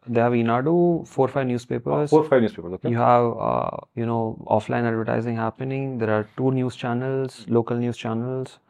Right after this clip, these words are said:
Speaker 1: which are cable channels that
Speaker 2: Hmm.
Speaker 1: happens, right?
Speaker 2: Hmm.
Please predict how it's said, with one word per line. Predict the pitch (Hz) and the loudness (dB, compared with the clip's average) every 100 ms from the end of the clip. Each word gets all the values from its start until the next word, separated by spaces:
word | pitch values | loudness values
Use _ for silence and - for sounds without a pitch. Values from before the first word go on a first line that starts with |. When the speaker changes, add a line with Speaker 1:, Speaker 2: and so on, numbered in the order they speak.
| _ _ _ _ | _ _ _ _
Speaker 1:
which | - 117 | -6 -2
are | 123 | -2
cable | 127 131 120 113 | 2 2 4 2
channels | 110 - 95 98 107 | -2 -6 -4 -4 -6
that | 104 | -4
Speaker 2:
Hmm. | 120 98 | -2 -4
Speaker 1:
happens, | - 110 - | -6 -12 -8
right? | 76 78 - | -6 -8 -10
Speaker 2:
Hmm. | - | -14